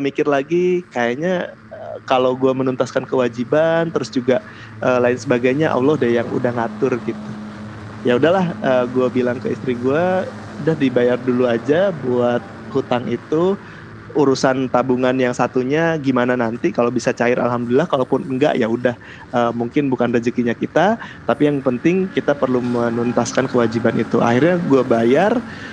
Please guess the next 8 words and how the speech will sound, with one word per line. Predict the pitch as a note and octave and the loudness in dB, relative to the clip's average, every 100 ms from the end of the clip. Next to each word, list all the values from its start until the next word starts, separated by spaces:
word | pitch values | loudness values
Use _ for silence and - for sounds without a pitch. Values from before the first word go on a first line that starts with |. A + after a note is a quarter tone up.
| - | -8
setelah | E3 D#3 C#3+ | -2 2 2
dibayar | C3+ C3 B2+ F#3 A#3 D3 F3 F3+ | 2 2 4 4 4 2 0 -4
beberapa | D3+ C#3 C#3+ D3 C#3+ | -6 0 0 2 0
waktu | C#3+ - | -2 -4
kemudian | D#3+ D#3 D3 A#2+ A2+ D#3 G3 - - - | -2 -2 -2 -2 -2 -4 -6 -12 -16 -6
ternyata | C#3 C#3 C3 A3 | -2 0 0 0
gue | G3 F#3 G#3+ | 0 0 2
dapet | D#3 C3+ - - | 2 0 -2 -4